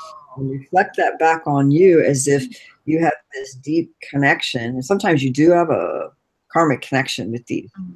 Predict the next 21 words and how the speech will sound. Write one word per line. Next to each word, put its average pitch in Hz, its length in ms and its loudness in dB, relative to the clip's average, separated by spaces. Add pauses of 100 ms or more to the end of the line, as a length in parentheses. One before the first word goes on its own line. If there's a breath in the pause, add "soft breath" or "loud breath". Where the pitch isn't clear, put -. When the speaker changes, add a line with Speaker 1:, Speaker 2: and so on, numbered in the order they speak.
(360)
Speaker 2:
but 131 260 0
it's - 220 -14
almost 143 340 -4
as 127 120 -6
if 135 200 0
they're, 120 340 -2
they're 120 160 -10
seeking 170 460 -2
out 151 160 2
that 143 100 2
information 131 680 -2
and 113 80 -16
reflecting 120 540 -2
it 127 180 -6
back 143 320 4 (220)
to 135 140 -6
use 143 340 -4
against 139 480 -4
you 127 160 -6
to 123 80 -10
say, 135 580 2